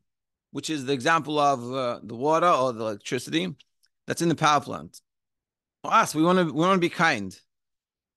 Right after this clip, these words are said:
But the kindness is only being kind when it's, when it's infused with gevura. I wanna be kind to myself, so I gotta, gotta have gevura on myself and make sure to go to bed on time.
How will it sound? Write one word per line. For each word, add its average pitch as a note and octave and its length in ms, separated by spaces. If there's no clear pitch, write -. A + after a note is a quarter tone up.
But D3 160
the D3+ 80
kindness F#3 800
is B2+ 160
only A3+ 360
being D#3+ 420
kind F3 720
when C3+ 140
it's, - 380
when B2 240
it's - 300
infused E3+ 1000
with A2+ 180
gevura. G#2+ 540
I - 80
wanna G#3 180
be F#3 100
kind G3 320
to F3+ 60
myself, C#3+ 680
so - 160
I C3 40
gotta, F3 240
gotta F3+ 420
have D#3 260
gevura E3 420
on F3 80
myself C3+ 460
and C3+ 100
make F3+ 160
sure F#3 160
to D#3 80
go D3+ 120
to C#3 80
bed C3 180
on A2 100
time. F#2 380